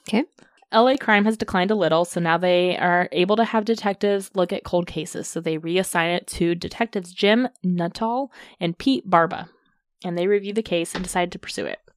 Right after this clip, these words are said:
Speaker 2: So right away, they were like, "This burglary theory is completely off. This is not right. This is some female D N A. Let's start over from the beginning." So they looked at this as a murder, not a burglary case gone wrong.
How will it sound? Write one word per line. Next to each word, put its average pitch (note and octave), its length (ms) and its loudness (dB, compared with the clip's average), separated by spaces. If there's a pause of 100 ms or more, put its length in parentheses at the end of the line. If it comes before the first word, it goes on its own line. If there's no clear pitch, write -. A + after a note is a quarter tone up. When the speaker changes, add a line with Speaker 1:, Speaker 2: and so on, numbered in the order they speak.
(760)
Speaker 2:
So G#3+ 160 2
right A3 180 6
away, G3 220 4
they F3+ 80 4
were F3 80 4
like, D#3+ 180 2
"This F3 160 -2
burglary F3 560 -2
theory D#3+ 440 0
is D3+ 120 -4
completely D3+ 460 -4
off. D3+ 380 0
This D#3 200 -8
is F3 80 -12
not D#3 220 -4
right. D3+ 360 -4 (380)
This E3 260 -14
is D3+ 80 -8
some D#3+ 180 -8
female E3+ 340 -2
D F3 160 0
N G3+ 100 2
A. B3+ 160 4
Let's G#3+ 220 0
start F3+ 200 0
over F3 200 2
from G3 160 -2
the F#3+ 60 -2
beginning." D#3+ 420 -2
So - 140 -8
they F#3 120 -4
looked G3+ 220 -2
at A3+ 100 -4
this A3+ 180 -4
as A3+ 140 -2
a G#3+ 40 2
murder, E3+ 460 2
not F3 220 -4
a F3 40 -4
burglary F3+ 420 -4
case E3 420 -6
gone D#3+ 220 -4
wrong. - 280 -6